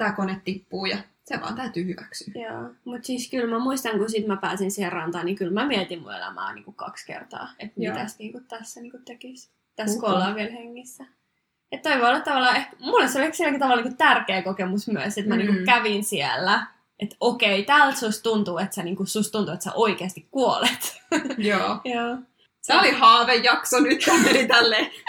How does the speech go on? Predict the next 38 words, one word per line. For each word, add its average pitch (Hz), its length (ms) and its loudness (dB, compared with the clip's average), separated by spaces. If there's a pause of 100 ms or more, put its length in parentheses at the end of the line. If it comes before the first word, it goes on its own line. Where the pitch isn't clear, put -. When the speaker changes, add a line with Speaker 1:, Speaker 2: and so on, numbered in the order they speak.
(120)
Speaker 1:
lähellä 226 420 4
kuolemaa 214 720 2
kokemuksiin. 285 1200 0
Speaker 2:
Tää 285 120 2
on 277 80 4
ollut 262 200 2
selkeästi 247 420 -2
jossain 208 300 0
mun 202 120 4
torjunnassa, 190 560 -2
kun 196 100 -2
mä 185 120 -2
en 208 60 -2
oo 214 100 -6
kertonut 208 460 -6
tätä 247 220 -8
aikaisemmin. 254 680 -8
Speaker 1:
Mut 233 200 -2
toi 254 160 4
oli 262 140 0
ehkä 254 300 -4
ihan 233 240 0
hyvä 226 200 0
tarina 180 400 -2
kuitenkin 190 400 -2
jakaa 180 580 -4 (240)
ihmisille, 190 500 0
ketkä 202 260 -6
haaveilee 185 480 -2
tänne 190 300 -2
tulemisesta, 190 560 -6
että - 140 -10
oikeesti 185 360 -4
tiedostaa 185 500 -2
sen, 180 240 -2
että 190 280 -4 (680)
ei 208 200 2
pidä, 202 460 2